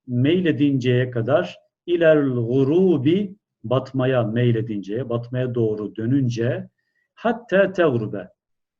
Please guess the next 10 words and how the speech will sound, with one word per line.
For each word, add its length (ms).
e, 340
batıncaya 520
kadar. 440
Batmaya 480
meylettikten 800
sonra 500
batıncaya 520
kadar 400
ki 300
vakit, 360